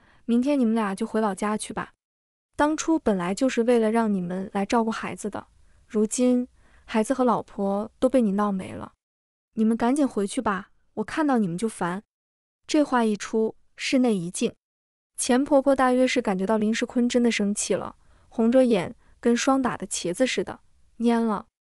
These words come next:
我却觉得前所未有的爽快，带着堂兄头也不回地走了。本来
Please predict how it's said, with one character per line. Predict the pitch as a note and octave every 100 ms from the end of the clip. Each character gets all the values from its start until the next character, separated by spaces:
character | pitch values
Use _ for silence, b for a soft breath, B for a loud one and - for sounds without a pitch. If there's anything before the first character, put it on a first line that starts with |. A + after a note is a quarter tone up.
| _ _ _ _
我 | - A3
却 | G#3+ D#4+
觉 | D4 A3
得 | A#3 A#3+
前 | - G#3+ A#3+
所 | G#3 F#3+
未 | A#3
有 | G#3
的 | E3 G#3+
爽 | G#3+ F#3
快， | - - G#3 - _ _ _ _ _ _
带 | D4 C4+
着 | A3+
堂 | - G3+ A3
兄 | - A#3+ B3 - _ _ -
头 | A3 G#3+
也 | C#4+
不 | A3+ A3
回 | G3+
地 | F#3+ G#3
走 | G#3 -
了。 | - - _ _ _ _ _ _
本 | A3 G#3
来 | G3 G3 G#3